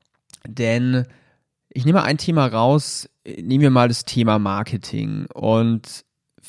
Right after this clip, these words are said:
es gibt halt viele Online-Händler, die jetzt nur ein Produkt verkaufen und ne, ja, wenig Marge haben oder eine geringe Marge haben. Dann wird auf Facebook Werbung geschaltet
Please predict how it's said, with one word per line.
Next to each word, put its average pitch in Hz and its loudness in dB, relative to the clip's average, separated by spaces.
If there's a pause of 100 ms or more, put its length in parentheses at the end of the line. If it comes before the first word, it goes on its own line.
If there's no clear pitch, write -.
(400)
es - -6
gibt 170 0
halt 143 4
viele 170 2
Online-Händler, 131 2
die 113 -4
jetzt 110 -4
nur 113 -2
ein 107 -2
Produkt 127 0
verkaufen 113 0
und 104 -4
ne, 101 -6 (120)
ja, 104 -4
wenig 113 0
Marge 117 2
haben 113 2
oder 101 -2
eine 101 -6
geringe 107 -2
Marge 117 0
haben. 113 0 (880)
Dann 123 2
wird 160 4
auf 147 4
Facebook 143 0
Werbung 135 2
geschaltet 127 0